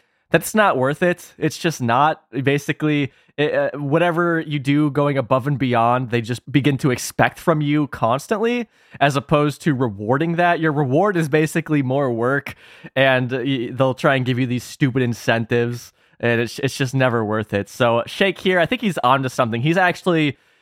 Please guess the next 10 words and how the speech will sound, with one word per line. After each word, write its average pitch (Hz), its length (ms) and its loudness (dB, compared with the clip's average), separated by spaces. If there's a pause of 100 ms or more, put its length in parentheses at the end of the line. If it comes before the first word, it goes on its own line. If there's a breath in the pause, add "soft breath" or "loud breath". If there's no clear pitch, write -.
(160)
in 143 140 4
some 180 280 2
instances, 131 640 -2
the 123 80 0
most 131 280 0
sane 135 280 0
person 131 400 -2
in 117 180 -2
this 110 180 -4
episode. 101 680 -4